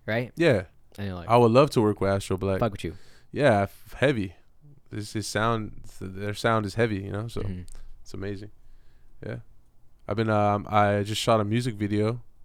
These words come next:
Speaker 2: I haven't done, like, a crazy music video like this in a long time. Uh, it's coming out hopefully before the album,
Speaker 1: Mm-hmm.
Speaker 2: uh, for a song called, uh, Big Bite.
Speaker 1: Big
Speaker 2: It's gonna be
Speaker 1: Bite.
Speaker 2: the single.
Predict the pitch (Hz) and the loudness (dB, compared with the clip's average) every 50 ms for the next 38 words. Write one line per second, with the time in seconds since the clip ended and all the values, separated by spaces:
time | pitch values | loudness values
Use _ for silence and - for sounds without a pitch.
0 | - 90 95 101 104 104 101 98 101 101 101 95 - - - - - - - - | -6 -2 0 0 0 0 -2 -2 -2 -2 -4 -6 -10 -16 -20 -20 -20 -20 -20 -20
1 | - - - - - - - 104 98 98 85 - - - 107 110 107 101 101 101 | -20 -20 -20 -20 -14 -10 -8 -6 -6 -6 -6 -4 0 2 2 4 2 0 -2 -2
2 | 104 107 107 110 104 110 104 104 104 98 101 101 98 - 101 95 - 104 95 98 | -2 -2 -2 -2 -4 -6 -6 -6 -4 -4 -4 -6 -6 -6 -8 -8 -6 -6 -6 -6
3 | 101 101 104 101 98 - 110 113 120 127 123 123 101 92 95 95 95 92 92 - | -4 -4 -4 -6 -4 -4 -4 -2 -2 -4 -6 -8 -10 -8 -8 -6 -6 -8 -8 -10
4 | - - - - - - 107 107 104 104 104 104 104 92 - - - - 107 101 | -14 -16 -16 -8 -4 -2 0 2 2 4 4 2 2 0 -4 -6 -4 -4 -2 0
5 | - 110 107 101 98 - - 113 110 101 101 101 101 101 104 107 110 110 113 - | 0 0 0 0 -2 0 2 4 4 4 4 4 2 2 2 0 -2 -6 -8 -10
6 | - - 95 95 90 85 - - - - - - - 113 98 92 - - 98 95 | -14 -14 -12 -12 -12 -14 -16 -20 -20 -20 -16 -10 -6 -4 -4 -4 -2 -2 -4 -4
7 | - - 104 101 101 - 104 98 98 98 95 95 98 95 95 98 98 101 107 107 | -2 0 -2 -2 -2 0 0 2 2 2 2 0 -2 -2 -4 -2 0 0 0 0
8 | 104 101 107 104 107 101 - - - - - - - - - - - - - - | 0 2 2 2 2 0 -2 -6 -18 -20 -20 -20 -20 -20 -20 -20 -20 -20 -20 -18
9 | - - 90 90 - 107 104 101 107 95 95 - - - 104 107 107 101 98 101 | -16 -14 -10 -4 -2 -2 0 0 -2 -2 -2 -4 -4 -4 -2 -2 -2 -2 -4 -4
10 | - | -8